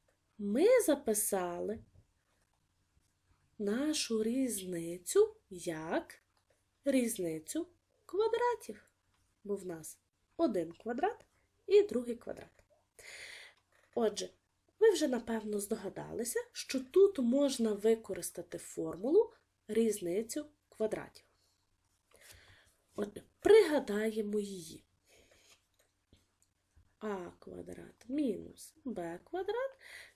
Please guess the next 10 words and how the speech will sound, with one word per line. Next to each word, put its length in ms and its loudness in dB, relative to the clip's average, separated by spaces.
це 240 -6
в 80 -14
нас 320 -18
різниця 1080 2
наших 520 -2
чисел, 500 0
помножена 840 -4
на 100 -10
їхню 420 -6
суму. 280 -14